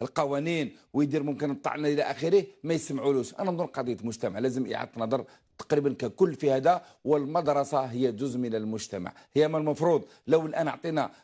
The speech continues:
القيمة الحقيقية للأستاذ، أعطينا الإمكانيات للأستاذ، أعطينا الوسائل للمدرسة الجزائرية، ممكن المجتمع تاعنا ما يخرجش، وممكن نحاربوا بزاف الآفات بما فيها الآن كيصبح تقريبا بعض التلاميذ اعتبروا هذه الهدية، ورا قلتها،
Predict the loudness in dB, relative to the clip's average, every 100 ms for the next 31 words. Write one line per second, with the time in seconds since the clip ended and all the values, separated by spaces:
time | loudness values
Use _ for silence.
0 | -4 2 2 2 0 -2 -8 -6 -2 0
1 | 0 -4 -4 -6 -6 _ _ _ -4 0
2 | -2 0 -2 2 2 2 -4 -6 -4 -4
3 | -4 -6 -4 -2 0 0 4 2 4 0
4 | 2 0 0 -2 -4 -2 2 2 2 0
5 | 0 -2 0 0 0 2 2 0 -6 -4
6 | -2 -2 -2 -2 -2 -4 -4 -6 -4 -2
7 | -2 -2 -4 -6 -8 -4 -2 -2 -2 -2
8 | -2 -2 -2 -2 0 0 0 -2 0 0
9 | 0 -8 _ 0 2 2 2 2 0 -4
10 | -4 -6 -2 -4 -4 _ _ -4 -2 0
11 | 0 0 -2 -6 -4 -2 -2 -4 0 2
12 | 2 -2 -4 -2 -2 0 -2 -2 -6 -4
13 | -2 -2 -2 0 0 0 -2 -6 -2 -2